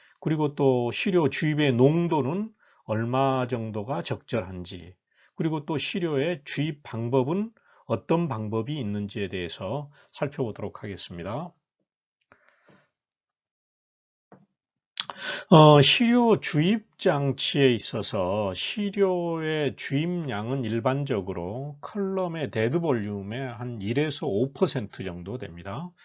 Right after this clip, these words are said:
그러면은 그 시료는, 어, 어떤 시료여야 되느냐 하는 건데, 에이치피엘씨에서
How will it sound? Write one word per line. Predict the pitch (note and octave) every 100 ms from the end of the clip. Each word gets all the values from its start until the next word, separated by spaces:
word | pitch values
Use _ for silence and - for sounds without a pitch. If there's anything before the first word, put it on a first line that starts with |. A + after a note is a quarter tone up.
| - - - - -
그러면은 | G#3+ G#3 G#3+ A3 E3+
그 | - E3+ E3 D#3+
시료는, | - - A3 G#3+ C#3+ G#2+ F#2 A2+ G#2+ E2+ - _ - _
어, | -
어떤 | G#2 A2 - F#3+ F#3+
시료여야 | F3+ - D3+ C#3+ A2+ G#2 G2+
되느냐 | G2 F#2 F#2+ A#2 G#2 E2+ _ _ _
하는 | - G#2+
건데, | G2 F2+ F2+ G#2 C#3+ C#3+
에이치피엘씨에서 | A#2+ - - - F3 D#3 D3 D3 - C#3 C#3 C3+ - E3+ F3 E3+